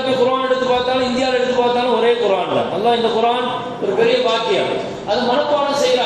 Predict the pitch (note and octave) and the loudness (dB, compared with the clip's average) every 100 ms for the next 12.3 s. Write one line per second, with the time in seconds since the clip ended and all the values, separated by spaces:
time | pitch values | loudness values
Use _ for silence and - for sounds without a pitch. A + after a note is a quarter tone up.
0 | A#3+ A3+ B3+ B3 A#3 B3 A#3+ C4 B3+ B3 | -2 -2 -2 0 2 2 2 2 0 0
1 | A3+ - B3 B3+ B3+ C4+ C#4 C4+ B3+ C4+ | 2 2 2 2 0 0 0 0 2 2
2 | C4+ C4 C4 A#3+ A#3+ A#3 C4+ C4+ C4+ - | 2 0 0 2 2 2 0 0 0 -2
3 | - - G#3+ B3 C4 C4 B3+ C4 C4 C4 | -2 -4 0 0 0 -2 -2 0 0 0
4 | C4 B3 B3+ A#3+ B3 A3+ - - - - | 0 0 0 2 2 2 0 -2 -2 -4
5 | - E3+ A#3+ A#3+ B3 B3+ G#3+ A#3+ B3+ C4 | -6 -2 0 2 0 0 -2 0 0 2
6 | B3+ B3+ A#3 C4 C4+ C4 B3+ B3+ B3+ B3+ | 0 0 0 -2 -2 -2 0 2 2 2
7 | A#3+ - B3 D4+ D#4 - D#4 F#3 E3 C3+ | 2 0 2 2 0 -2 -2 -2 0 -2
8 | - - - - C3+ E3 E3 E3 F3+ F3 | -2 -8 -10 -8 -2 2 4 4 2 0
9 | - F3+ F#3 G3+ G#3+ G3+ A#3+ A#3+ A#3+ A#3+ | 0 0 0 0 0 2 4 2 2 0
10 | G3+ F3 - - - - F#3 G#3+ A#3+ - | 0 0 0 -2 -4 -2 -2 0 -2 0
11 | A3 G3+ G3 F#3+ F#3+ F#3 G3 G#3 A3 A3+ | 0 0 2 2 2 2 0 0 0 2
12 | G#3+ G3+ - | 2 2 0